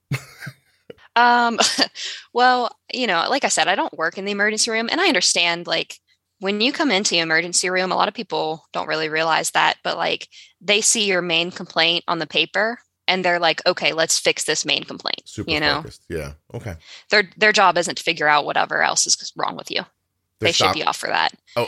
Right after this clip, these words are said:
Speaker 1: oh, you know, emergency, emergent. I get it. Okay.
Speaker 2: Y-, yeah,
Speaker 1: Yeah.
Speaker 2: yeah, it makes sense. But I did, um, you know, I told my coworkers on the floor I worked on, you know,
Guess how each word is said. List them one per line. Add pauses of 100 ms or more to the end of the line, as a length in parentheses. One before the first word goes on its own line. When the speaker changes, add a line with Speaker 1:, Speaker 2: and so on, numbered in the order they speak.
Speaker 1:
oh,
you
know,
emergency,
emergent. (100)
I
get
it. (220)
Okay.
Speaker 2:
Y-, (200)
yeah,
Speaker 1:
Yeah.
Speaker 2:
yeah,
it
makes
sense. (480)
But
I
did,
um,
you
know,
I
told
my
coworkers
on
the
floor
I
worked
on,
you
know,